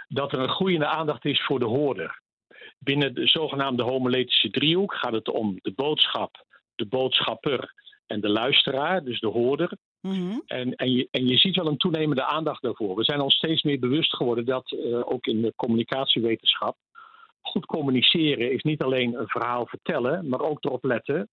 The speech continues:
Speaker 1: komt het aan en hoe komt het aan? En daar, eh, besteden we wel steeds meer aandacht aan.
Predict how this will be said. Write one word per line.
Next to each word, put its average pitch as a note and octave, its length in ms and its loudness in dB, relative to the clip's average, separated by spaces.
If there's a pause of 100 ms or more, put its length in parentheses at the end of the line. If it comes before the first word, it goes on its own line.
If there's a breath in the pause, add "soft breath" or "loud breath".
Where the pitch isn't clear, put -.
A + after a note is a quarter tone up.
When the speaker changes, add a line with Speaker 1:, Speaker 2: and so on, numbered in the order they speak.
Speaker 1:
komt D#3 240 -4
het B2+ 140 -2
aan C#3+ 340 -2
en A2+ 120 -4
hoe D3+ 200 2
komt A2 280 -4
het G#2+ 140 -4
aan? D#2+ 320 -4 (840 loud breath)
En A#2+ 180 0
daar, C#3+ 280 0
eh, - 340 0
besteden D3+ 440 0
we C#3 60 2
wel C#3 140 0
steeds D3 260 -4
meer B2 180 -2
aandacht C3 400 -2
aan. D#2 220 -8